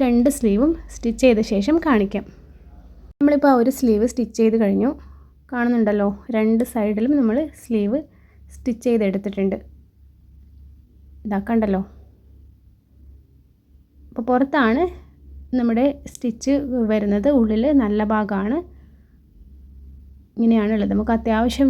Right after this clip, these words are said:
വീതി ഇപ്പോൾ ഇതിൽ തന്നെ നിങ്ങൾക്ക് കാണുമ്പോൾ മനസ്സിലാവുന്നുണ്ടാവും, ഇത്രയും വീതിയുണ്ട്. നമ്മൾ താഴെ ഇതുവരെ കട്ട് ചെയ്തിട്ടില്ല. കണ്ടല്ലോ ഫോൾഡ് താഴെ, ഇതാ നമ്മൾ കട്ട് ചെയ്തിട്ടില്ല.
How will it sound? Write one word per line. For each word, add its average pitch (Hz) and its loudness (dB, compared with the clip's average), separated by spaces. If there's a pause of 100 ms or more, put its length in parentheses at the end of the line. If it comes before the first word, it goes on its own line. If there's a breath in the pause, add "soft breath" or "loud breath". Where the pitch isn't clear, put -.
വീതി 220 0
ഇപ്പോൾ 247 -2
ഇതിൽ 220 0
തന്നെ 233 0
നിങ്ങൾക്ക് 233 -2
കാണുമ്പോൾ 214 0
മനസ്സിലാവുന്നുണ്ടാവും, 208 0
ഇത്രയും 226 0
വീതിയുണ്ട്. 202 0
നമ്മൾ 226 2 (140)
താഴെ 208 0
ഇതുവരെ 220 0
കട്ട് 220 -2
ചെയ്തിട്ടില്ല. 208 0 (220)
കണ്ടല്ലോ 233 0
ഫോൾഡ് 208 -2
താഴെ, 214 -2 (960 soft breath)
ഇതാ 196 -2 (880 loud breath)
നമ്മൾ 220 -6 (100)
കട്ട് 214 -4
ചെയ്തിട്ടില്ല. 220 0